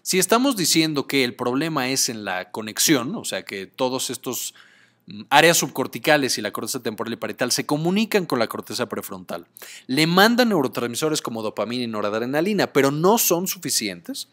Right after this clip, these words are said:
o sea, no está suficientemente fuerte esta conexión o esta plática que tienen entre ellos, vamos a hacer que el mensaje sea más claro y más fuerte. Es como subirle el volumen a la plática que tienen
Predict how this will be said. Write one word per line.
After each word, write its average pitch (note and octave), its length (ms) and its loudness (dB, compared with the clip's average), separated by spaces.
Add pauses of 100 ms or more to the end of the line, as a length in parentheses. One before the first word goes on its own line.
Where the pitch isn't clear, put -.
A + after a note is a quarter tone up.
(220)
o - 300 -16
sea, C3 120 2
no F3+ 260 4
está G3 240 6
suficientemente D3 880 0
fuerte E3+ 440 4
esta A#2 220 -2
conexión B2 380 -4
o - 20 -4
esta C3+ 220 4
plática D#3+ 480 2
que G2+ 120 -10
tienen G#2 220 -8
entre D3 280 0
ellos, A2+ 340 -2 (400)
vamos D#3+ 360 6
a - 40 2
hacer D#3+ 180 0
que F3+ 80 2
el D3+ 60 0
mensaje C#3 400 0
sea D#3+ 160 2
más F#3 260 4
claro F3 240 6
y E3 60 4
más D#3 260 2
fuerte. - 400 -6 (320)
Es - 80 -6
como F#3+ 220 2
subirle G3 420 2
el G3 80 0
volumen C#3 340 0
a A#2 60 -2
la G#2+ 140 0
plática D3+ 420 0
que G#2 140 -12
tienen G2 400 -8